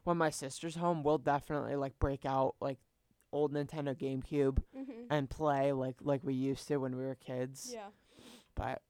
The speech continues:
Speaker 2: Obviously, I've upgraded. I got the Wii U, but
Speaker 1: Of course. Yeah. I've, but, like, I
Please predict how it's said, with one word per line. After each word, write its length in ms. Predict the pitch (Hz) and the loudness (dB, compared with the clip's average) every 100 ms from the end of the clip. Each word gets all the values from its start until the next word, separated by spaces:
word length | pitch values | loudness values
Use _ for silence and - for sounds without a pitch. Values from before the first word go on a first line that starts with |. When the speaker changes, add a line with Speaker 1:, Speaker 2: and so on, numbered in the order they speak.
| - | -12
Speaker 2:
Obviously, 260 | 302 320 311 | -10 -8 -10
I've 40 | |
upgraded. 380 | 240 226 226 202 | -10 -10 -12 -12
I 40 | 196 | -12
got 160 | 196 | -14
the 60 | 196 | -16
Wii 220 | 175 180 180 | -16 -16 -16
U, 100 | 175 170 | -16 -16
but 180 | 175 180 _ _ _ _ _ _ - | -20 -20 _ _ _ _ _ _ -20
Speaker 1:
Of 120 | _ | _
course. 340 | - - - _ - - 50 - - _ _ - | -20 -18 -20 _ -20 -20 -20 -20 -20 _ _ -16
Yeah. 120 | - - _ _ - | -16 -18 _ _ -18
I've, 160 | 151 151 _ _ _ _ _ _ _ | -18 -18 _ _ _ _ _ _ _
but, 180 | 82 - - | -14 -14 -16
like, 100 | - _ _ _ _ _ _ _ | -20 _ _ _ _ _ _ _
I 40 | - | -18